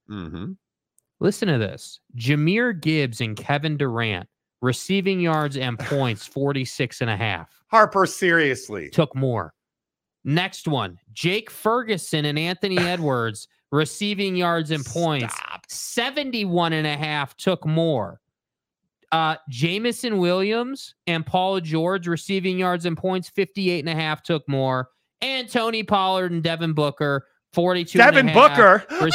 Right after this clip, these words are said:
Speaker 1: Aw!
Speaker 2: yards and points.
Speaker 1: Oh, Devin Booker!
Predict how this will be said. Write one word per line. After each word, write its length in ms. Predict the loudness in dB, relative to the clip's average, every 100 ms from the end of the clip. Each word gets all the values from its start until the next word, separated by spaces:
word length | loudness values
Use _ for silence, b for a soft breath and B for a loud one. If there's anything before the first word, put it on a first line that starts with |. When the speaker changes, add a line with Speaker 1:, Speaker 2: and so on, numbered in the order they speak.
| 8
Speaker 1:
Aw! 380 | 10 12 12 10
Speaker 2:
yards 320 | 8 0 -2
and 160 | -4 -2
points. 460 | -2 0 -2 -2
Speaker 1:
Oh, 300 | 4 10 10 10
Devin 440 | 8 8 6 4
Booker! 720 | 8 8 6 4 4 4 4